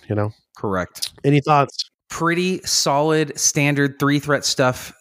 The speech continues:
Speaker 2: starting off here, Jesse. The one thing I do really wanna touch on is medium move on a medium base,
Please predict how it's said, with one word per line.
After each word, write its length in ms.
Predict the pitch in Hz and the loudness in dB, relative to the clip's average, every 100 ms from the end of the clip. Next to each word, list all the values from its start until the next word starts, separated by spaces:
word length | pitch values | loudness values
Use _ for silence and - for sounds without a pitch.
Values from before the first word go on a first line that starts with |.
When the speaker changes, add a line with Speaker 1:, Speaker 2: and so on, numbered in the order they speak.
| - | -6
Speaker 2:
starting 480 | - 143 127 127 | -2 2 2 2
off 200 | 117 113 | 2 2
here, 220 | - 113 101 | 0 -2 -2
Jesse. 520 | 110 101 - 104 - _ - | -2 -2 -4 -6 -8 _ -8
The 100 | 113 | -6
one 300 | 104 139 156 | -2 0 -2
thing 240 | - 147 | 0 0
I 80 | 120 | 0
do 220 | 104 123 | 0 0
really 200 | 131 139 | 2 4
wanna 220 | 131 127 123 | 4 2 2
touch 260 | 127 120 | 0 0
on 220 | 127 123 120 | 2 2 0
is 380 | 113 107 98 110 | -2 -2 -4 -2
medium 400 | 127 147 156 131 | 2 4 4 4
move 240 | 135 123 | 2 2
on 80 | 110 | 0
a 40 | |
medium 360 | 110 127 131 110 | 0 2 2 2
base, 400 | 107 101 - | 0 0 -2